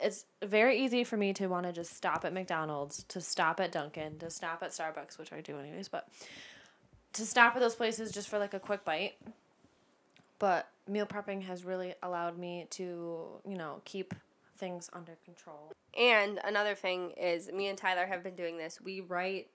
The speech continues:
Speaker 2: our meals out for, at least our dinners, we write out in, like, a, a note on our phone before we go grocery shopping so we know exactly, like,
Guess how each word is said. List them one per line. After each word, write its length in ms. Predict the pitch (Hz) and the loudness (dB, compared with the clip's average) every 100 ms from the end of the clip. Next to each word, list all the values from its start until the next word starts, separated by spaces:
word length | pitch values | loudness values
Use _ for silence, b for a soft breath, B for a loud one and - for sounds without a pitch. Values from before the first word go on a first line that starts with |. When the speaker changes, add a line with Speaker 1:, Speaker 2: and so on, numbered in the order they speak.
| _ | _
Speaker 2:
our 140 | - 185 | -6 -6
meals 340 | 180 165 170 | -4 -6 -4
out 260 | 151 165 - | -4 -4 -6
for, 380 | 175 156 147 - - | -6 -4 -6 -4 0
at 100 | 202 | 2
least 220 | 226 - | 2 2
our 140 | 190 | 4
dinners, 580 | 196 190 180 156 156 170 | 4 2 2 2 -2 -4
we 120 | 185 | -6
write 240 | 175 175 170 | 2 4 6
out 400 | 165 165 165 - _ _ | 6 4 2 -2 _ _
in, 160 | 175 175 | -4 -2
like, 160 | 160 - | -4 0
a, 200 | 165 165 175 - _ - | 0 0 -6 -20 _ -10
a 80 | 170 | -8
note 320 | 156 156 - | -4 -2 -2
on 140 | 180 | -2
our 100 | 165 | -2
phone 420 | 170 160 156 170 185 - | -2 -2 -2 -4 -6 0
before 260 | 226 226 | 2 6
we 120 | 214 214 | 6 6
go 160 | 208 | 6
grocery 320 | 196 170 - 196 | 6 2 0 4
shopping 340 | 196 196 208 | 6 6 2
so 140 | 202 | 0
we 100 | 185 | 0
know 160 | 175 170 | 0 0
exactly, 540 | 175 - 156 156 175 | 0 2 2 2 -2
like, 180 | 165 160 | -4 -4